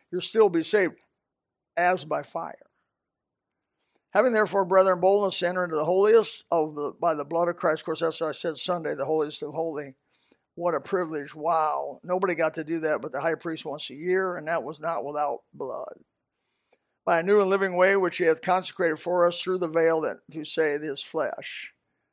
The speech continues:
That's interpreting it for us. So we're accepted in the beloved by the Father because we are in Christ by faith and not by works.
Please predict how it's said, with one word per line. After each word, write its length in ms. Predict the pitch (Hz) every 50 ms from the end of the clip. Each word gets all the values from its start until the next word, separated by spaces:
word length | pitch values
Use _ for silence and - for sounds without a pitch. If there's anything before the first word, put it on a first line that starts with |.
| _ _
That's 220 | - - - - -
interpreting 600 | 135 226 - - 202 196 196 - 147 131 117 113
it 120 | - -
for 160 | - 123 -
us. 80 | - -
So 100 | - 160
we're 140 | 202 208 180
accepted 400 | - - 233 277 277 247 269 294
in 80 | 269
the 60 | 254
beloved 400 | 240 208 180 151 143 151 170 170
by 120 | 165 156 143
the 100 | 156 156
Father 540 | - 190 202 196 175 143 120 - 156 - - _ _ _ _ _ _ _ _ _ -
because 300 | 156 - 196 190 - 156
we 160 | 175 180 175
are 160 | 170 156 156
in 380 | - - 220 269 302 320 311 240
Christ 760 | - - 185 156 151 127 123 143 156 - - - - - _ _ _ _ _ _ _ _
by 320 | - 147 175 175 190 247 262
faith 500 | - - 220 151 95 104 151 139 98 - _ _ _ _ _ _ _
and 100 | - 139
not 280 | 143 135 135 135 - -
by 80 | - 156
works. 680 | 147 127 113 131 - - _ _ - - - - -